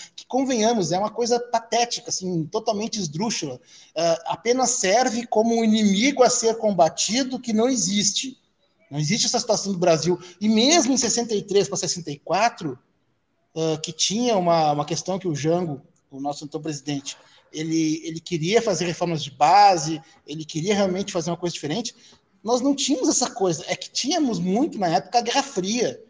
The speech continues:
e nós tivemos a, o episódio da Bacia dos Porcos,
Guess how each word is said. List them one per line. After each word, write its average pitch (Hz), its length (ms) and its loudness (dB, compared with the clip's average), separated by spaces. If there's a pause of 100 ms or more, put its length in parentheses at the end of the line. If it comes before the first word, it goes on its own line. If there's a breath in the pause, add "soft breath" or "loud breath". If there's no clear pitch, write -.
(180)
e 156 80 -4
nós 175 160 -4
tivemos 196 420 -2
a, 147 400 4
o 160 40 -14
episódio 151 480 -2
da 175 40 -2
Bacia 156 220 -4
dos 170 140 -10
Porcos, 214 640 0